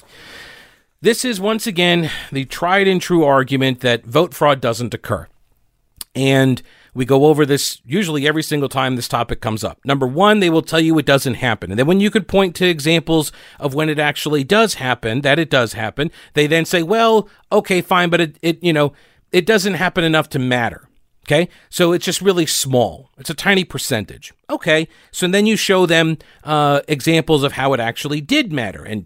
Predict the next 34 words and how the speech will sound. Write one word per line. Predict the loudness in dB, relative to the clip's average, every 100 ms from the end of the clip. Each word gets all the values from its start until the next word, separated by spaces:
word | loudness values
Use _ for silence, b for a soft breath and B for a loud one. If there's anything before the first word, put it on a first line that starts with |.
| -12
actually, | -14 -12 -6 0 0 -2 -8
North | -8 -8 -6
Carolina | -4 -2 0 0 0 -2
had | -4 -6
a |
case | -4 -2 -2 -2 -6 -8 -10 -6
within | 0 2
the | 2
last | 0 0 -2 -4
couple | -6 -4
of | -6
years, | -2 2 2 0 -4 b b b
uh, | -6 -4
where | -2 0 2
there | 2 2
was | 0
some | -2 -2 0
mayor | 2 4 4 4 4
in | 2
some | 0 -4
small | -4 0 2 0
town, | 0 0 2 2 2 -2 b b b
um, | 0 2 2 0 -4 _ _
and | -6 -4 -4
the | -4 -2
race | -2 -2 -6
was | -8
tied. | -4 -4 -4 -8 _ _ -6
And | -2 0
so | 0
they | 0
flipped | 0 -2
a | 0
coin. | 2 2 2